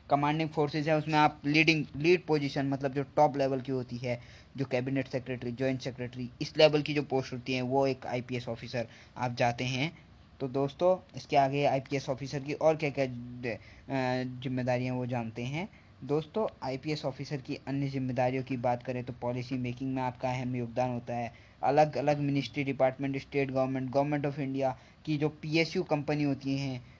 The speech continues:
जो पीएसयू कहते हैं हम, public sector undertaking, ये जो होती हैं ये सरकार की, अ, जिनका majority स्टेक होल्डर government,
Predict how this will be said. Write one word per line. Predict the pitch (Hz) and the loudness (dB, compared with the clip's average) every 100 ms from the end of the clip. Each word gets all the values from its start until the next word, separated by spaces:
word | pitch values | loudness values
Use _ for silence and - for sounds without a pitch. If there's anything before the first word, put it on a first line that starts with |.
| - | -12
जो | 131 | -10
पीएसयू | 139 139 143 147 | -2 0 0 0
कहते | 139 135 131 | -2 -4 -2
हैं | 131 | -4
हम, | 131 120 | -6 -2
public | 131 131 143 | -2 0 -4
sector | - - 147 - 139 | -6 -8 -8 -4 -2
undertaking, | 123 139 131 127 131 127 131 131 - - - | -2 -2 -4 -4 -4 -4 -6 -6 -14 -20 -12
ये | 135 147 | 0 2
जो | 151 | 2
होती | 147 135 147 | 0 0 0
हैं | 147 | 0
ये | 147 | 0
सरकार | - 147 143 151 | -2 -4 4 4
की, | 147 151 143 | 4 -2 -4
अ, | - - - 139 135 135 131 131 131 131 127 | -8 -20 -6 -2 0 0 0 -2 -4 -8 -4
जिनका | 131 143 139 147 135 | -2 0 6 6 6
majority | 131 139 139 147 147 151 | 4 0 4 2 2 -4
स्टेक | - - 143 | -2 -2 0
होल्डर | 147 139 143 | 0 4 2
government, | 127 135 143 147 | 4 2 4 0